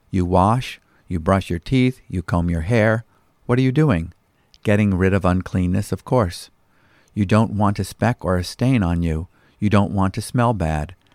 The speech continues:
The uncleanness laws were the same idea. Spiritually, morally, unless you're clean, you can't be in the presence of a perfect and holy God.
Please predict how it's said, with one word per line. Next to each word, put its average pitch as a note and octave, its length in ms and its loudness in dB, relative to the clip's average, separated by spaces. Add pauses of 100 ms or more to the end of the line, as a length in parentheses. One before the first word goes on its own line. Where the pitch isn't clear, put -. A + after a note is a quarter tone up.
(140)
The G2 120 2
uncleanness G#2 600 0
laws D#2+ 340 -2
were F2 120 0
the F2+ 100 -4
same G2+ 240 0
idea. F#2 500 0 (300)
Spiritually, A#2 800 0
morally, F#2+ 640 0 (240)
unless G2 360 -2
you're A#2+ 100 -2
clean, F2+ 500 -2 (400)
you F#2+ 120 -2
can't G2 400 -2
be G2 160 0
in G2 140 -2
the G2 80 -2
presence E2+ 480 -2
of F#2 160 -8
a F#2 60 -2
perfect F2 500 -2
and F2 180 -4
holy E2+ 300 -2
God. D#2+ 440 -6